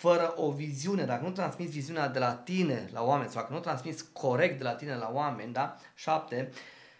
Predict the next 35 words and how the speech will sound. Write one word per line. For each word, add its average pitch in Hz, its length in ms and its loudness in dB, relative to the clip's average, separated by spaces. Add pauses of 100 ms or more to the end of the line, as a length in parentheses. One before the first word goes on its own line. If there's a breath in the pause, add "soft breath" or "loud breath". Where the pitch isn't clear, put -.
(440 loud breath)
nu 190 260 4
poți 190 260 6
să 175 160 4
creezi 175 380 2
un 156 180 0
mediu 180 300 2
sănătos 139 580 -2 (420)
în 143 160 0
care 139 440 -2 (140)
toți 202 380 2
membrii 180 380 2
echipei 143 600 -2
să 143 160 -4
se - 120 -4
simtă 165 300 -4
confortabil 143 880 -2
și 175 160 -2
să 175 100 -2
facă 190 320 0
cu 170 420 -8
drag 240 580 4
ceea 202 400 4
ce 180 260 -4
trebuie 165 480 -4
să - 140 -8
facă, 127 540 -2 (340 loud breath)
astfel 185 440 6
încât 151 460 0 (220 loud breath)
de 185 160 0
la 196 160 6
sine 190 800 0
să 147 100 -4
înceapă 160 400 0
să-și 135 300 -4
asume 143 400 -4